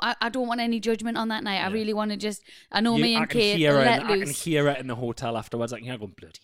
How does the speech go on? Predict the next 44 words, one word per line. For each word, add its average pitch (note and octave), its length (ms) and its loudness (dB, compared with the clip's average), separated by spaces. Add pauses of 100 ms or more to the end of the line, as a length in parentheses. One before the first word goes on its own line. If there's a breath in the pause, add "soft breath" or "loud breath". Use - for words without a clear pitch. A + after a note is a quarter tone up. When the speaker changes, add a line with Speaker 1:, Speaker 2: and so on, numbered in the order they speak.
Speaker 2:
hell, G#2 140 -12
man! F#2 180 -14
You F2+ 80 -20
see - 180 -12
them? A2+ 180 -14
Who E2+ 60 -20
do F2 80 -20
they F#2+ 120 -20
think A2 240 -16
they G#2 40 -16
were? A#2 300 -6
Speaker 1:
I G3 80 -4
know. G3 240 -4
Speaker 2:
Bloody A2 220 -6
dressed - 320 -12
like A2+ 200 -8
young A2 200 -6
lads, G#3 340 -6
man." C#4+ 140 0
Speaker 1:
Exactly. E3+ 520 -8
Speaker 2:
What's, C3+ 300 -6
uh, A#2 240 -12 (100)
God, G#2+ 200 -16
it's - 160 -18
terrible C#3 500 -4
that. E3+ 260 -4
Like, F#2+ 300 -14
bloody C3 240 -10
when B2+ 140 -8
he E3 100 -6
took F#3 220 -6
his G#3 120 -10
top - 280 -6
off, F3+ 120 -6
I C3+ 80 -12
thought, C3+ 280 -8 (100)
"Ah, D4+ 580 4 (400)
<laughs> - 300 -16
ah, F4+ 640 6
put C4+ 240 2
your G#3+ 160 -2 (120)
top D#4+ 380 0
back A#3 300 0
on. F3+ 280 0